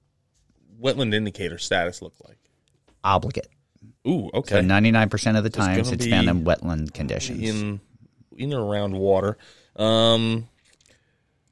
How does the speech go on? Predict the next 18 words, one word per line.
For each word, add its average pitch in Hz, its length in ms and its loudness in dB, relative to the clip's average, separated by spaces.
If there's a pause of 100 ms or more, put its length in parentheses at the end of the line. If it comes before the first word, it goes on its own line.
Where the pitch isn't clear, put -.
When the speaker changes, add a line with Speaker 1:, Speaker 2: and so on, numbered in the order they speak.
(120)
Speaker 1:
does 117 140 2
it 135 80 -2
have, 165 260 -4
like, 160 180 2
a 143 40 0
noticeable 143 800 2
flower 127 520 2
or 120 60 2
seed 131 280 -2
head? 127 260 0 (520)
Speaker 2:
Uh, 127 440 10 (540)
it 113 80 -2
has 113 340 4 (220)
reddish 107 580 0
brown 113 460 2
spikes - 800 0
atop - 440 -2
stems 120 880 0